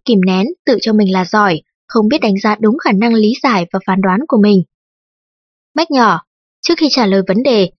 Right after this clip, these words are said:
nên chú ý đến thái độ và biểu hiện của nhà tuyển dụng. Trước khi trả lời vấn đề, phải hiểu rõ nội dung và hàm ý trong lời nói của nhà tuyển dụng. Khi trả lời vấn đề, nên đợi người đặt câu hỏi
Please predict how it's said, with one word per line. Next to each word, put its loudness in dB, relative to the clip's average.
nên 0
chú 0
ý 0
đến 0
thái -2
độ 0
và 0
biểu 0
hiện 0
của 0
nhà 0
tuyển -2
dụng. 0
Trước -2
khi 0
trả -2
lời 2
vấn -2
đề, 0
phải -2
hiểu 0
rõ -4
nội -2
dung 0
và -2
hàm -2
ý 0
trong -2
lời 2
nói -2
của 0
nhà -2
tuyển -4
dụng. 0
Khi 2
trả -2
lời 0
vấn -2
đề, 0
nên 0
đợi 0
người 2
đặt -2
câu -2
hỏi -2